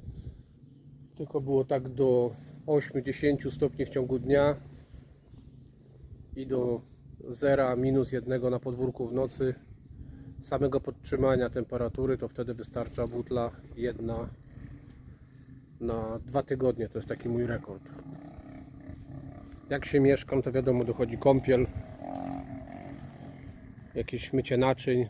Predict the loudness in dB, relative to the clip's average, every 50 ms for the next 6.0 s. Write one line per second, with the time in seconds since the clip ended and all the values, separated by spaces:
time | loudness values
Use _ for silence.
0 | -2 -6 -4 -2 -4 -2 -2 0 0 0 0 0 2 2 4 4 4 4 2 0
1 | -2 -2 -4 -6 -8 -6 -6 -6 -6 -6 -6 -8 -8 -6 -6 -6 -6 -4 -2 -2
2 | -4 -4 -6 -12 -20 -20 -20 -20 -20 -20 _ _ _ _ _ _ _ _ _ _
3 | _ _ _ _ _ -20 -20 -20 -20 _ _ _ -20 -20 -20 _ _ _ _ _
4 | -20 -20 -20 -20 -20 -16 -10 -8 -6 -6 -6 -4 -4 -4 -4 -4 -6 -8 -8 -8
5 | -8 -8 -8 -10 -6 -2 -2 -2 -2 -4 -6 -10 -8 -6 -6 -6 -4 -4 -6